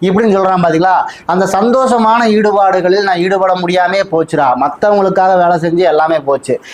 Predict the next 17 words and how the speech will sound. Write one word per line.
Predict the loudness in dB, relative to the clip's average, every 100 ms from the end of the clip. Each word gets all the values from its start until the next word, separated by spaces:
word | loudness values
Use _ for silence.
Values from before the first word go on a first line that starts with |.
| -10
இந்த | -6 -2 0
சந்தோஷமான | 0 0 0 0 2 2 0
ஈடுபாடுகள் | 0 0 0 0 2 2 2
எதெல்லாம் | 2 2 0
இருக்கோ | -2 -2 0
அதுல | 0 0 0
எல்லாம் | 0 0
நான் | -2
கொஞ்சம் | -2 -2 -2
கொஞ்சம் | -4 -2
போய் | -2
டைம் | 0 -2 -2
ஸ்பெண்ட் | -2 0 0
பண்ணணும்னு | 0 -2
நினைக்கிறேன் | -2 -2 -2 -2
இப்ப | -2 -4
இருக்கக்கூடிய | -4 -4 -2